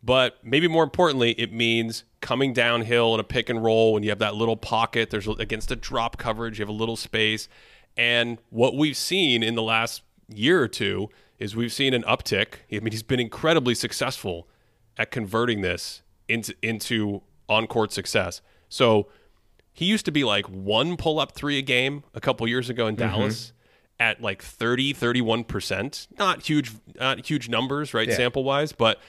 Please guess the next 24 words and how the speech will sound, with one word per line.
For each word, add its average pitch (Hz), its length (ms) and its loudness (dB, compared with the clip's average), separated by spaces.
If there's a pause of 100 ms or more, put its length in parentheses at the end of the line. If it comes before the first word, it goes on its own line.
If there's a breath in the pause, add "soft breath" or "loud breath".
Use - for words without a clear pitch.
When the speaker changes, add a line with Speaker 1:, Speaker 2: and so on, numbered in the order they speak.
(100)
Speaker 1:
even 175 200 4
if 156 120 2
you 147 80 0
looked 135 200 2
at 131 60 2
his 110 140 2
multi-year 113 460 0
numbers 104 340 -2
since 104 160 -6
he 101 60 -10
came 110 220 -2
into 101 140 -2
the 98 60 0
league, 98 260 -4
when 101 100 -6
he 123 80 -2
was 131 140 0
in 110 120 -4
Dallas, 95 420 -6 (200 soft breath)
he 147 120 -2
was 139 120 0
always 120 280 4
a 104 120 2
low 117 640 4